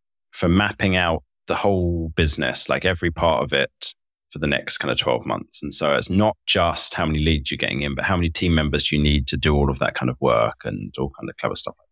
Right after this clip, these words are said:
that. So I built that. And so we can see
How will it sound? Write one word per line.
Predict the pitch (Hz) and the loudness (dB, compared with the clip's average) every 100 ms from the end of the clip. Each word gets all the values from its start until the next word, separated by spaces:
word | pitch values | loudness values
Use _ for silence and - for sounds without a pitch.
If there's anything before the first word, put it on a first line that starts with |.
| _ | _
that. | _ _ _ _ - | _ _ _ _ -4
So | - 87 | 0 2
I | |
built | 87 85 92 | 2 0 2
that. | 65 57 - _ _ _ _ _ _ _ _ _ - | 0 -2 -6 _ _ _ _ _ _ _ _ _ -4
And | 85 78 76 71 69 67 - _ | -2 -2 -2 -4 -6 -6 -8 _
so | - - 90 | -6 -2 0
we | 87 107 | 2 0
can | 101 98 | 0 -2
see | 90 - 151 123 73 - 107 | -2 0 2 2 2 0 -2